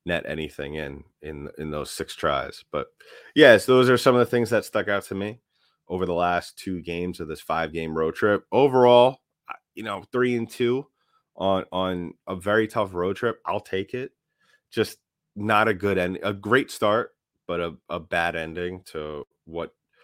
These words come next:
really the Lightning should have gone four and one. I, I think that, you know, Edmonton,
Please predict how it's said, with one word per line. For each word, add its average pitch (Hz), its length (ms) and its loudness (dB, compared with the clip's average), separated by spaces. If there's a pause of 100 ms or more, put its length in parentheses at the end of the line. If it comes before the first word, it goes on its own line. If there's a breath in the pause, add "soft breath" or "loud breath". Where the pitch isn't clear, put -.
(380 soft breath)
really 185 160 6
the 98 80 6
Lightning 95 280 2
should 90 160 -12
have 80 120 -8
gone 78 260 -8
four 76 300 -12
and 69 120 -14
one. 67 360 -16
I, 67 240 -10
I 76 80 -8
think 82 320 -10
that, 78 260 -6
you 104 80 -6
know, 92 140 -2
Edmonton, 123 760 -2